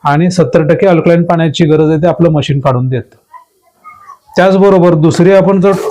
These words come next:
दुसरा आपण जो डेमो घेणार आहोत तो आहे जिरे. जिरे आपण खातो बघा घरामध्ये,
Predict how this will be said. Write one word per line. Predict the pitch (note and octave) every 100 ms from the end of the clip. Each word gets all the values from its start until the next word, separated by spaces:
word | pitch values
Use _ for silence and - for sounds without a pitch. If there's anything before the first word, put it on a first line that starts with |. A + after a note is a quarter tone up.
| -
दुसरा | D3+ C3+ F#3+
आपण | F#3+ G3
जो | G3+
डेमो | F#3+ F3 F3+
घेणार | E3+ F3
आहोत | F#3 D#3+ D#3+ - _ _ _ _ _ _ - _ -
तो | F#3
आहे | F#3 E3+ F3
जिरे. | D#3+ E3 B2 F#2+ - _ _ _ _ - _ _ - D3
जिरे | D#3+ F#3
आपण | G3 G3+ F#3
खातो | F3+ G3
बघा | F#3+ F3
घरामध्ये, | D#3+ D#3 D3+ D3 D3